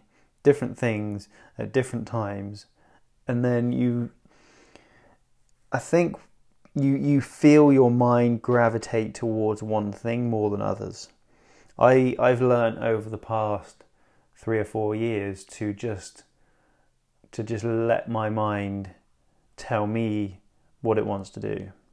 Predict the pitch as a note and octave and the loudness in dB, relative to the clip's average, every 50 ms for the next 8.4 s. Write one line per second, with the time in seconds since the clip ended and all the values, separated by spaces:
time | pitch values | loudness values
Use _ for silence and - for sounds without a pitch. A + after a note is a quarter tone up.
0 | _ _ _ _ _ _ _ _ _ - B2+ B2 B2 A#2 A2 G#2+ G#2+ G#2+ G2+ G#2 | _ _ _ _ _ _ _ _ _ -4 -2 0 0 0 2 2 2 2 2 0
1 | G#2 - - G#2+ G2+ - G#2+ G#2 G2+ - - A2 G#2 G2+ G2+ G2+ G2+ G2 G2 G2 | -2 -4 -4 -4 -4 -4 -6 -8 -6 -4 -2 -2 -2 0 -2 0 0 -2 -2 -4
2 | - - - G#2+ - - - - - C#3+ C3+ - - G2+ G2 F#2+ F#2+ - - G#2+ | -6 -8 -6 -6 -6 -6 -8 -2 2 2 2 2 0 -8 -12 -12 -12 -12 -10 -10
3 | G2+ G#2+ A2+ A#2 A2+ A2 G#2+ G2+ G2 G2 G2+ G2+ F#2+ - - A2 G#2 G2+ - - | -6 -4 -2 -2 -2 -2 -2 -4 -6 -6 -8 -10 -12 -12 -10 -10 -10 -10 -12 -14
4 | A2 G#2+ G#2+ - - G2+ - G#2+ G#2 - G2+ - - A#2 G#2 G2 F#2+ G2 F#2+ G2 | -14 -14 -14 -14 -14 -12 -12 -12 -14 -14 -16 -12 -10 -8 -8 -6 -8 -8 -8 -10
5 | F#2+ F#2+ - - - - - - - - - _ _ - G#2+ - - C3 A#2+ A2+ | -12 -14 -14 -18 -20 -20 -20 -20 -20 -20 -20 _ _ -12 -12 -6 -2 0 2 2
6 | A2 A2 G#2+ G#2+ G#2 G#2+ G2+ G2+ G2+ G2+ G2+ G2+ G2 G2+ G2 F#2+ G2 F#2+ - - | 2 0 -2 -4 -4 -4 -6 -6 -6 -8 -8 -6 -6 -4 -6 -6 -8 -10 -14 -14
7 | - - - - - G#2+ G#2 - - G#2+ G2+ G2+ G2+ G2 G2 G#2 G#2 G2 G2 F#2+ | -14 -14 -14 -14 -16 -16 -14 -12 -10 -8 -8 -8 -8 -8 -8 -8 -8 -8 -8 -10
8 | G2+ G#2 G2 - G2+ - G2+ | -10 -10 -8 -8 -6 -8 -8